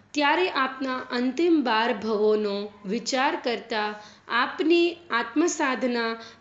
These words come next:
નજર સામે તરવરે છે. સંસારની સર્વોત્કૃષ્ટ પદવીઓ ઇન્દ્રપદ, ચક્રવર્તી પદ ને તીર્થંકર પદની અચિંત્ય વિભૂતિને પામવા છતાં આપ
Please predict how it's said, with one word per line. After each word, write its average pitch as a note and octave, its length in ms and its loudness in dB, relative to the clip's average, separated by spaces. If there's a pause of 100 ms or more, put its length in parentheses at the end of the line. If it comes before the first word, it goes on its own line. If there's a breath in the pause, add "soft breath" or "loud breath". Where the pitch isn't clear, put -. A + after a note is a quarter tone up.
નજર A#3 400 2
સામે A3+ 580 -2
તરવરે A3 500 0
છે. E3 260 -8 (540 loud breath)
સંસારની B3 1000 -2 (240 loud breath)
સર્વોત્કૃષ્ટ E4+ 920 -2
પદવીઓ B3 720 2
ઇન્દ્રપદ, A#3+ 680 -2 (300)
ચક્રવર્તી B3+ 680 -2
પદ A#3 360 -2 (160)
ને C#4+ 180 -2
તીર્થંકર A#3 680 -2
પદની A3+ 580 -2 (100)
અચિંત્ય E4 560 0
વિભૂતિને A3 920 -2 (320 loud breath)
પામવા B3 440 2
છતાં G#3+ 720 -6
આપ E4 260 2